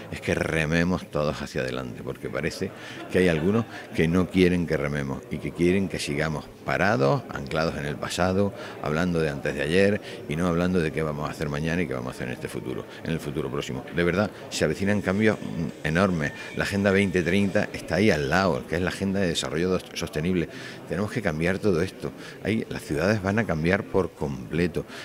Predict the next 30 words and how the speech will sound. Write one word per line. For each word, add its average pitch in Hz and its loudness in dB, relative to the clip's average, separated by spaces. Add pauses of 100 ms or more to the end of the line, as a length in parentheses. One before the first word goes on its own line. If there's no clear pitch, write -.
(120)
Tenemos 85 -2
que 98 -8
conseguir, 90 -2
igual 82 0
que 92 -4
hemos 95 -2
conseguido 82 -2
ayudas 90 0
para 82 0 (340)
proyectos 76 -4
de 107 -2
movilidad, 69 -2
igual 71 -4
que 95 -4
hemos 104 -4
conseguido 90 0
ayudas, 92 4 (480)
eh, - 0
dinerarias 80 2
que 107 -2
hemos 92 2
recuperado 87 0
de 95 0
feder, 71 0
igual 78 0
que - -2
estamos 107 2
poniendo, 95 0 (360)
eh, 80 0
o, 62 -4